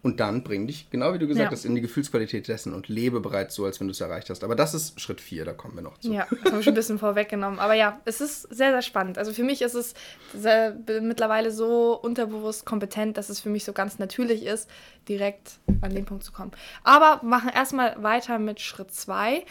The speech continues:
Speaker 2: Und zwar die Frage: Ist es wirklich dein Ziel?
Speaker 1: Richtig.
Speaker 2: Ist es wirklich dein Ziel? Denn, ne, zehntausend Euro im Monat.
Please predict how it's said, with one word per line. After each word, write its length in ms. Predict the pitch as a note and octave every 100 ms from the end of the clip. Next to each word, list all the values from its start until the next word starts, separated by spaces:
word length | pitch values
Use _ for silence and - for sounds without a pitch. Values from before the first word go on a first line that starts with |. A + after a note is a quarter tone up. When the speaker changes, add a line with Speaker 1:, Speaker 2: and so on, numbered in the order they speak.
| - - - - -
Speaker 2:
Und 180 | G#3+ G#3+
zwar 560 | - - G3+ A3 C4+ D#4 _ - _ -
die 80 | G#3+
Frage: 500 | - F#3 F3+ F#3+ C4 -
Ist 320 | A#3 C4+ -
es 280 | B3 A#3+ F#3+
wirklich 600 | G3 F#3+ G3+ A#3 C4+ - _ _
dein 480 | G3 F3+ F3 F#3+ A3+ - _ _
Ziel? 480 | - - D#4 F#4+ - - _ _ _ _ _ - -
Speaker 1:
Richtig. 420 | A#2+ - - - -
Speaker 2:
Ist 160 | F#3+ A#3
es 120 | A3+
wirklich 260 | A3 A#3
dein 220 | A3+ G#3+ A3
Ziel? 300 | - A#3 F#3+
Denn, 400 | G3 G3 A3+ D#4 - _
ne, 400 | - G3 G#3+ C#4+ F#4+ _ - - _
zehntausend 600 | - C4 C4 A3 F#3 F3+
Euro 220 | - G#2
im 100 | G#2+
Monat. 340 | - - -